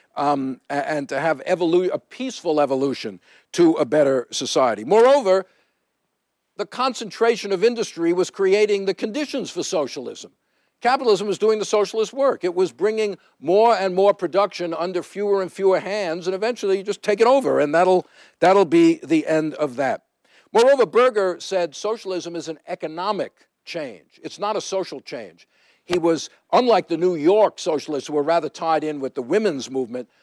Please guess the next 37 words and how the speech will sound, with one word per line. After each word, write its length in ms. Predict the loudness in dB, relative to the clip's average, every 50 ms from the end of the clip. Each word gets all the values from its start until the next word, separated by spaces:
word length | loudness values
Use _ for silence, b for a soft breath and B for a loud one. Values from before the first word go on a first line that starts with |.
| _ _ _
Berger 320 | 0 2 4 4 4 4
is 140 | 2 2 0
a 80 | -4 -4
very 320 | 0 2 2 2 2 0
strict 400 | -4 -8 -10 -8 -8 -8 -8 -10
family 560 | -12 -6 -2 -2 -2 0 0 0 0 0 0
man, 420 | 0 -2 -2 -2 -2 -2 -4 -6 -8
patriarchal. 800 | -4 -2 -2 -2 -2 0 2 4 4 6 4 4 4 0 -2 -2
The 140 | -2 -6
socialist 600 | -10 -8 -4 -2 -2 -2 -2 -4 -6 -6 -8 -8
family 520 | -8 -4 -2 0 0 0 0 0 -2 -2 -2
will 160 | -2 -2 -4
be 180 | -2 -2 -2 0
upstanding 720 | 0 -2 -2 -6 -8 -6 -6 -4 -4 -6 -8 -10 -8 -6
with 140 | -8 -8
the 80 | -8 -8
man, 440 | -8 -8 -8 -6 -6 -8 -8 -10 -12 _ _ _ _ _ _
you 100 | -6 -2
know, 160 | 0 0 0
the 140 | 2 0 0
head 120 | 0 0
of 60 | -2
the 80 | -2 -6
family 480 | -4 -2 0 0 0 0 -2 -4 -2 -2
and 160 | -4 -4 -4
the 40 | -6
woman 360 | -6 -6 -4 -4 -4 -4 -2
at 120 | -4 -4
home. 500 | -2 0 2 2 4 4 2 2 -2 -4 _ b b b b b b b b b
He's 400 | b 2 4 6 6 4 2 -2 -8
rather 380 | -4 0 4 4 4 4 4 2
racist. 640 | 2 2 2 2 2 2 2 0 0 0 -2 -10 -10
He, 220 | -8 -6 -6 -6
he's 280 | -6 -6 -6 -6 -4 -4
certainly 360 | -4 -4 -2 -2 -2 -2 0
anti-black, 880 | 0 -2 -2 0 2 2 2 0 0 0 2 2 2 2 0 -4 _ -20 b b b b b b b b
um, 480 | 2 4 4 4 2 0 -2 -6 -8